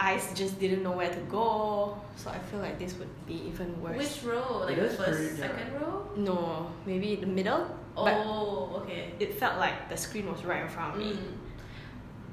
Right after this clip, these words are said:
Speaker 2: Funny, like, that happened to me when I was watching Lion King. So, like, I thought I wanted to sit right in the middle, and it didn't, I couldn't take it also.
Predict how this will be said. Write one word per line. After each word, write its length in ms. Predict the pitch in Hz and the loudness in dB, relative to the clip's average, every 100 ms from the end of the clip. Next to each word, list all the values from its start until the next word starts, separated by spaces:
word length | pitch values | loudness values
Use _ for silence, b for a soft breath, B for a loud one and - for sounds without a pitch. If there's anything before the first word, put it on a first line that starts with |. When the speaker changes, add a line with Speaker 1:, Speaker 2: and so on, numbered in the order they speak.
| - - | -12 -2
Speaker 2:
Funny, 340 | 277 311 370 | 2 2 2
like, 360 | 320 226 226 - | 2 0 -2 0
that 120 | 277 | 2
happened 300 | 277 320 381 | 4 2 4
to 100 | 302 | 2
me 280 | 254 254 247 | 2 0 0
when 120 | 202 202 | 2 2
I 80 | |
was 100 | 185 | 2
watching 340 | 185 185 208 196 | 0 0 0 2
Lion 320 | 175 175 175 | 2 0 -4
King. 340 | 190 165 170 | -4 -4 -4
So, 180 | - 175 | -6 -4
like, 200 | 160 - - | -2 -4 -2
I 200 | 180 196 - | 2 2 2
thought 160 | 240 208 | 0 2
I 100 | 170 | 2
wanted 220 | 170 190 190 - | 0 -2 -4 -8
to 80 | - | -10
sit 320 | - 208 - | -4 -2 0
right 160 | 165 | 0
in 100 | 170 | 0
the 60 | 156 | -4
middle, 380 | 147 170 - - - 170 | -4 -4 -4 -6 -8 -6
and 160 | 170 165 - - | -6 -6 -10 -8
it 240 | 165 165 | -8 -8
didn't, 440 | 170 180 185 180 175 185 - - - - - - - - - - 175 | -8 -6 -4 -6 -8 -10 -12 -14 -14 -14 -14 -14 -14 -14 -14 -8 -6
I 80 | |
couldn't 340 | 180 208 202 202 | -4 0 0 0
take 160 | 208 - | -2 -4
it 140 | - | -4
also. 220 | 160 151 | -6 -6